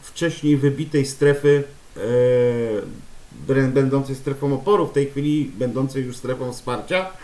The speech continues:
I wyraźnie zareagował na nią, czyli jest, e, nazwijmy, e, powód do tego, aby sądzić, że ten ruch wzrostowy będzie kontynuowany. Pytanie, pytanie podstawowe,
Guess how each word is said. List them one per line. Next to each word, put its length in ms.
I 360
wyraźnie 600
zareagował 680
na 120
nią, 180
czyli 320
jest, 440
e, 60
nazwijmy, 460
e, 60
powód 460
do 80
tego, 400
aby 220
sądzić, 500
że 160
ten 260
ruch 160
wzrostowy 560
będzie 300
kontynuowany. 760
Pytanie, 800
pytanie 460
podstawowe, 760